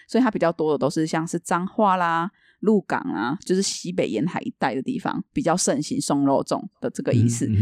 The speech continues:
Speaker 2: 嗯。
Speaker 1: 所以我在想说，诶，那像南投应该就没有送肉粽这个仪式，因为它旁边没有海啊。
Speaker 2: 哦，你说我们台湾的内陆嘛，对不对？
Speaker 1: <laughs> 对，我们内地，我们自己的内地。
Speaker 2: 哦，对，内地。
Speaker 1: <laughs> 对，对，对。好，我不太确定啊，但是他讲的就是这样，就是说盛行的地方就是彰化跟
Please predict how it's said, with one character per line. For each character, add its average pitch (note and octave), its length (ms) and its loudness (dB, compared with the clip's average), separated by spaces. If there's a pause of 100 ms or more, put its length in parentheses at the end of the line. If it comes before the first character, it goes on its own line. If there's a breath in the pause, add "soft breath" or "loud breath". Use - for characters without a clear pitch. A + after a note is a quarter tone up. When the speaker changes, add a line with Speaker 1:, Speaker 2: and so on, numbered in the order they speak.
Speaker 2:
嗯。 C3 100 -6
Speaker 1:
所 A#3+ 140 4
以 A3+ 40 8
我 D3+ 140 2
在 F3+ 140 2
想 G#3 180 -4
说， E3+ 220 0
诶， B3 100 4
那 A#3+ 120 4
像 G3+ 200 2
南 C#3 160 2
投 C3+ 140 0
应 D3 60 2
该 D3 80 2
就 D#3 80 2
没 D3 100 4
有 D3 40 2
送 D3 140 2
肉 G2+ 120 2
粽 C3+ 140 0
这 D#3+ 60 0
个 - 80 -6
仪 - 120 -14
式， - 280 -8
因 A3+ 100 2
为 C4+ 60 6
它 C4+ 60 4
旁 F#3+ 200 -2
边 F#3 120 2
没 F3+ 80 4
有 E3 80 2
海 - 180 -4
啊。 - 280 -8 (200)
Speaker 2:
哦， B2 120 2
你 A2 80 4
说 C#3 160 6
我 C3 80 2
们 G#2+ 120 -4 (180)
台 A2 140 -2
湾 A#2 140 0
的 A2+ 120 0
内 A2 220 2
陆 G#2 180 2
嘛， F3 200 -6
对 - 120 4
不 - 60 -2
对？ - 20 -14
Speaker 1:
<laughs> - 60 -18
对， B3 80 4
我 G3+ 100 2
们 F3+ 100 -2
内 F#3+ 160 0
地， - 340 0
我 F3 80 2
们 F3+ 80 0
自 F3+ 60 0
己 G3+ 80 4
的 D#3+ 60 2
内 E3 180 0
地。 F3 260 2 (180)
Speaker 2:
哦， - 220 4
对， C4+ 300 2 (100)
内 A2+ 200 0
地。 G#2+ 220 -4
Speaker 1:
<laughs> - 40 -20
对， E3+ 100 2
对， D3+ 180 0
对。 C#3 200 -4 (180)
好， - 100 -2
我 F3 120 4
不 F3 80 -2
太 C4 120 6
确 A#3+ 140 2
定 G#3+ 160 0
啊， C#3+ 140 -4
但 F#3+ 140 0
是 G3+ 320 4
他 F#3+ 120 0
讲 D#3+ 220 -2
的 C3+ 100 0
就 D3 60 -2
是 D#3 160 -2
这 - 80 0
样， - 140 -2
就 E3 100 -4
是 E3 60 0
说 E3+ 120 0 (360 loud breath)
盛 A3+ 240 -2
行 G#3+ 100 -4
的 C#4 60 -4
地 F#3+ 100 -4
方 F3 100 -4
就 E3+ 120 -4
是 E3+ 100 -6
彰 D3+ 240 0
化 D#3+ 180 -2
跟 C3+ 360 0